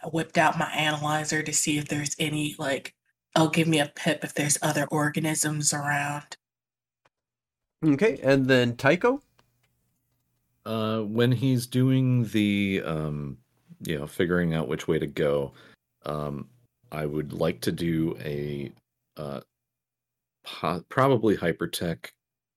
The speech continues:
Speaker 3: maybe just a straight, a ret roll,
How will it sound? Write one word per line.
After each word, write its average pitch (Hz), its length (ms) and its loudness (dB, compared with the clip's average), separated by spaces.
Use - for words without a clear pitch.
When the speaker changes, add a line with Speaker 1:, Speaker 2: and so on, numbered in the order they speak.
Speaker 3:
maybe 85 640 -2
just 95 260 -4
a 76 40 0
straight, - 540 -4
a 78 80 -4
ret 76 340 -4
roll, 117 380 -2